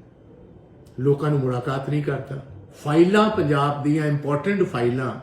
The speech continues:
ਇਹਦੇ ਦਫ਼ਤਰ 'ਚ ਪਈਆਂ ਨੂੰ ਅੱਠ ਅੱਠ ਮਹੀਨੇ ਹੋ ਗਏ ਨੇ। ਕੈਬਨਿਟ ਦੀ ਮੀਟਿੰਗ ਪੰਜ ਪੰਜ ਮਹੀਨੇ ਨਹੀਂ ਬੁਲਾਉਂਦਾ।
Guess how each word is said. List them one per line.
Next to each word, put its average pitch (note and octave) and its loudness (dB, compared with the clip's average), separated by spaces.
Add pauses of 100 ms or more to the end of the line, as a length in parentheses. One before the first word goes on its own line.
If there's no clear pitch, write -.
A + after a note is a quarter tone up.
(380)
ਇਹਦੇ E3+ 4
ਦਫ਼ਤਰ D3 0
'ਚ D3+ -6
ਪਈਆਂ D3 0
ਨੂੰ D3+ 0
ਅੱਠ - -6
ਅੱਠ C#3 -4
ਮਹੀਨੇ B2+ -2
ਹੋ B2 -2
ਗਏ C3 -6
ਨੇ। D3 -10 (560)
ਕੈਬਨਿਟ E3 2
ਦੀ F#3+ 2
ਮੀਟਿੰਗ D#3 0 (300)
ਪੰਜ E3 0
ਪੰਜ F3 2
ਮਹੀਨੇ B2+ -2
ਨਹੀਂ D3+ 0
ਬੁਲਾਉਂਦਾ। C#3+ -2